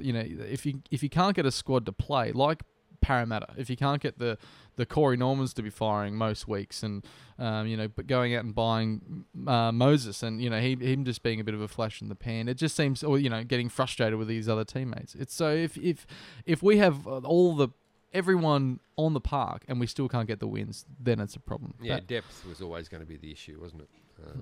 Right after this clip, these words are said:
Speaker 2: there's no risk about that. And it's,
Speaker 3: Mm.
Speaker 2: and depending on who they bring in from now on, uh, it could be a s-, still could be an issue next year if we get more injuries. But you just hope that, um, the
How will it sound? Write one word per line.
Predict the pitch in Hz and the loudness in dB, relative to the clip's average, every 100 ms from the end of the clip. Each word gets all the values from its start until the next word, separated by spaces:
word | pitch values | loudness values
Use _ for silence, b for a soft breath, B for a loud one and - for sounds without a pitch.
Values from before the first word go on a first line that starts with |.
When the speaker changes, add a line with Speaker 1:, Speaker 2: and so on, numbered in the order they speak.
| 80 | -14
Speaker 2:
there's | 78 | -14
no | 87 71 | -14 -12
risk | 76 - | -14 -18
about | 78 71 | -20 -20
that. | 78 78 _ - | -18 -20 _ -12
And | 85 | -6
it's, | 139 135 | -6 -6
Speaker 3:
Mm. | 110 98 - | -8 -12 -16
Speaker 2:
and | 95 87 87 - _ - 87 - | -14 -14 -14 -20 _ -20 -20 -20
depending | 80 107 85 | -12 -10 -8
on | |
who | 85 | -8
they | 85 | -10
bring | 82 87 | -8 -10
in | 82 82 78 _ _ _ | -10 -12 -16 _ _ _
from | - 85 | -18 -12
now | 90 87 | -10 -8
on, | 98 87 90 90 - 90 | -8 -10 -12 -18 -20 -16
uh, | 90 90 | -14 -14
it | 87 | -14
could | - 107 | -12 -10
be | 90 | -8
a | 87 | -10
s-, | - - | -12 -20
still | - - - 107 | -20 -20 -12 -12
could | - 98 | -10 -12
be | 92 | -10
an | |
issue | 95 - 98 | -10 -12 -10
next | 101 - - | -10 -12 -12
year | 85 | -12
if | |
we | 82 | -12
get | 82 - | -14 -14
more | 87 82 | -12 -12
injuries. | 78 78 80 - | -12 -16 -20 -18
But | 80 - _ B B B B B B B - | -18 -18 _ B B B B B B B -16
you | |
just | 98 101 - | -12 -12 -6
hope | 107 107 - | -6 -6 -12
that, | 101 - | -16 -12
um, | 101 95 95 95 85 71 - | -10 -8 -10 -12 -16 -20 -14
the | 98 | -12